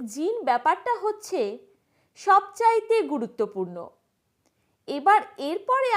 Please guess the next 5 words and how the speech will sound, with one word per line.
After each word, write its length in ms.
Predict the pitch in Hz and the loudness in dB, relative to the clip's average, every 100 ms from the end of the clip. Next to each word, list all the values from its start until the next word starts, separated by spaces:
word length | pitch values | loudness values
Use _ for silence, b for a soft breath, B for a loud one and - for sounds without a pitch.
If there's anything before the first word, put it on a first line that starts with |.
| 330 | 0
আসে 240 | - 240 202 202 - _ _ _ 311 | 0 -4 -4 -6 -14 _ _ _ -4
পরিবেশের 600 | 311 349 339 339 392 330 - | -2 0 -4 -4 -6 -6 0
প্রভাব। 440 | 233 190 196 165 - _ _ _ _ _ _ _ _ _ | 0 0 -6 -10 -12 _ _ _ _ _ _ _ _ _
স্বামী 240 | 370 403 440 | -2 -2 0
বিবেকানন্দও 880 | 359 330 392 494 539 554 554 571 | 0 0 -2 -2 -2 -2 2 4